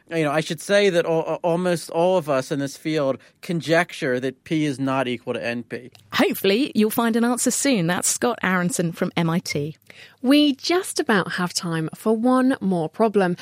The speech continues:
Speaker 3: and it's perhaps the most exciting because it's the only one to have been solved. Grigory Perelman is a quiet, unassuming mathematician from Russia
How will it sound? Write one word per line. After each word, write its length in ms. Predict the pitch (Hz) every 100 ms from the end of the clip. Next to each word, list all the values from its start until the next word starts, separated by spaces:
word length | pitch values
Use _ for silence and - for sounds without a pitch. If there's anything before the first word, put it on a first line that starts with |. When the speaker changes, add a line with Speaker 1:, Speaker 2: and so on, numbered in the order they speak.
| -
Speaker 3:
and 120 | - 285
it's 120 | -
perhaps 520 | 294 - 330 - - -
the 140 | 294
most 480 | 302 311 339 330 -
exciting 640 | - - 320 294 180 165 -
because 540 | 285 - 392 294 185 -
it's 220 | 262 -
the 200 | 302 - -
only 300 | 311 330 320
one 240 | 190 165
to 80 | 165
have 140 | 160
been 180 | 147 165
solved. 600 | - - 151 202 202 - - - -
Grigory 420 | 294 320 339 320
Perelman 480 | - 233 180 160 -
is 120 | 214
a 80 | 262
quiet, 640 | - - - 311 311 302 -
unassuming 600 | 247 226 - 175 165 160
mathematician 720 | 156 - 160 - 254 - 170
from 260 | - 208 233
Russia 400 | 285 - 220